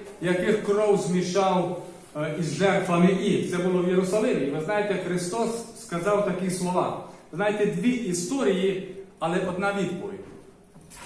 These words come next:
Про то-, про тих вісімнадцять чоловік, на яких впала Сіланська башта, і ці, з якими, е, яких кров Пілат змішав з їхніми жертвами. Знаєте, Писання дуже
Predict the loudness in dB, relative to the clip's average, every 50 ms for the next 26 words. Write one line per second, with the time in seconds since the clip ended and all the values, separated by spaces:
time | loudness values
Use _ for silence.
0 | -18 -16 -10 -8 -4 -2 0 0 0 4 4 4 4 6 4 4 4 6 6 4
1 | 4 4 2 2 2 2 2 0 0 0 0 0 2 2 2 4 6 6 6 6
2 | 4 -2 -2 -2 0 0 4 4 4 2 2 0 0 2 2 2 2 0 0 -2
3 | -2 -2 -2 -2 -4 -4 -4 -4 0 0 0 0 0 -2 -4 -4 -4 -6 -8 -10
4 | -14 -16 -20 -20 -20 -20 -20 -10 -2 -2 0 0 0 0 2 2 2 2 0 -4
5 | -10 -12 -14 -14 -12 -8 -2 0 0 0 0 0 0 0 2 2 0 0 0 -2
6 | -2 -4 -6 -8 -8 -6 -4 -2 -2 -2 0 4 6 6 6 4 0 -4 0 2
7 | 6 6 6 6 6 4 2 2 4 2 2 2 0 0 0 0 2 2 2 2
8 | 4 2 2 0 0 -2 -2 -2 0 0 0 0 0 2 0 0 0 -4 -6 -8
9 | -10 -12 -10 -8 -4 -4 -4 0 0 0 0 0 -2 -4 -6 -10 -12 -14 -4 0
10 | 0 0 2 2 2 2 4 4 4 2 2 0 2 2 4 4 4 4 4 2